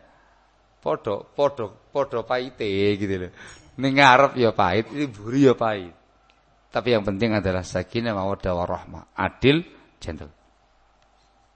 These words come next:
Kayak gini banyak loh kan.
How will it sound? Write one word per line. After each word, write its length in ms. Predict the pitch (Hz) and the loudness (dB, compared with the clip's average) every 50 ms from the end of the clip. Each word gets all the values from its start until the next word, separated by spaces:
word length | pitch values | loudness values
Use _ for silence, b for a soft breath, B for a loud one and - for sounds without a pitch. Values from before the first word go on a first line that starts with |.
| _ _ _ - _ _ _ _ _ _ _ _ _ _ _ _ _ _ _ _ _ _ _ _ _ _ _ _ - | _ _ _ -20 _ _ _ _ _ _ _ _ _ _ _ _ _ _ _ _ _ _ _ _ _ _ _ _ -10
Kayak 140 | - 131 - | -10 -8 -6
gini 160 | 170 190 226 | -6 -6 -4
banyak 240 | 226 - 135 165 151 | -2 -2 -2 0 0
loh 140 | 123 107 95 | 0 0 -2
kan. 120 | 101 113 | -4 -10